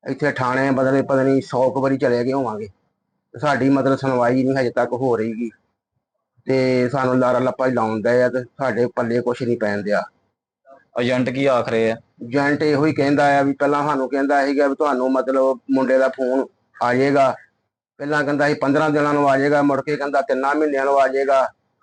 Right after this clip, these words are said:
Speaker 1: ਤੇ ਹਜੇ ਤੱਕ ਮਤਲਬ ਲਾਰਾ ਲੱਪਾ ਹੀ ਲਾਉਣ ਡਿਆ, ਹਜੇ ਤੱਕ ਸਾਨੂੰ ਮਤਲਬ ਕੁਛ ਨਹੀਂ ਪਤਾ ਲੱਗਣ ਡਿਆ। ਤੇ ਬਹੁਤ ਸਾਡਾ ਮਤਲਬ ਹਾਲਤ ਸਾਡੀ ਘਰ ਦੀ ਬਹੁਤ ਖਰਾਬ ਹੋਈ ਪਈ ਹੈ।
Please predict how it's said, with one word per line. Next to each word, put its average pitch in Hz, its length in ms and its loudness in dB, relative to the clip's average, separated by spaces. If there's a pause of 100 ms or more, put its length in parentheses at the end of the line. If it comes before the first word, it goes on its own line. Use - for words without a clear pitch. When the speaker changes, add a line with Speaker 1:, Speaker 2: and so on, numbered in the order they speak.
(500)
Speaker 1:
ਤੇ 139 380 0
ਹਜੇ 139 260 2
ਤੱਕ 139 260 0
ਮਤਲਬ 139 340 2
ਲਾਰਾ 131 220 2
ਲੱਪਾ 135 280 0
ਹੀ 135 40 2
ਲਾਉਣ 120 280 0
ਡਿਆ, 131 260 2
ਹਜੇ 123 120 -2
ਤੱਕ 127 220 -4
ਸਾਨੂੰ 123 360 -2
ਮਤਲਬ 120 480 0 (140)
ਕੁਛ 135 240 0
ਨਹੀਂ 120 180 0
ਪਤਾ 117 200 0
ਲੱਗਣ 107 340 -2
ਡਿਆ। 117 260 0 (720)
ਤੇ - 60 -14
ਬਹੁਤ 123 300 -2
ਸਾਡਾ 113 340 0
ਮਤਲਬ 113 420 -2
ਹਾਲਤ 117 300 -2
ਸਾਡੀ 113 300 -2
ਘਰ 117 220 0
ਦੀ 110 120 -8
ਬਹੁਤ 113 200 -4
ਖਰਾਬ 101 260 -2
ਹੋਈ 98 160 -8
ਪਈ - 160 -18
ਹੈ। 76 160 -20